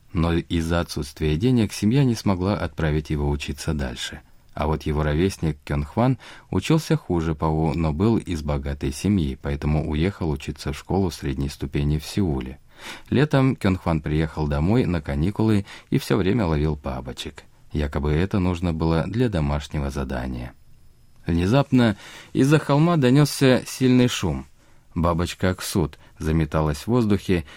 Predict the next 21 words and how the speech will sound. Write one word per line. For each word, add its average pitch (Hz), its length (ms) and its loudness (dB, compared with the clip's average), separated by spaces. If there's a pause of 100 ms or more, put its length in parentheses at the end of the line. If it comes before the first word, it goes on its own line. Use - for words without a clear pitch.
(140)
и 71 100 2
плавно 98 460 2
опустилась 78 640 -2
на 73 100 -2
ветку 69 320 -4
каштана. 64 640 -8 (600)
Пау 76 260 0
с - 140 -10
легкостью 87 480 -2
поймал 82 360 0
бабочку. 71 580 -4 (540)
На 87 120 2
мгновение 147 500 6
мальчик 135 380 4
залюбовался 113 680 2
ее 104 200 4
причудливой 98 600 2
формой 127 680 2 (360)
и - 80 2
яркой 117 580 4
окраской, 85 680 -2